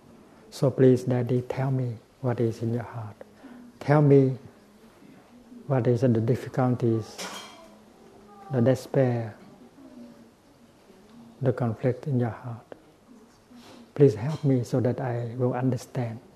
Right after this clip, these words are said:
If I understand, I will not react like, like the way I have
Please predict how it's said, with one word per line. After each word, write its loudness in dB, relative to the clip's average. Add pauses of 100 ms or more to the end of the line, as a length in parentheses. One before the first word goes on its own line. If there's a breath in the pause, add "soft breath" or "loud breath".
(1400 loud breath)
If 6
I 6
understand, 2
I 2
will 4
not 0
react -6
like, -4 (480)
like 0
the 0
way 2
I -2
have -6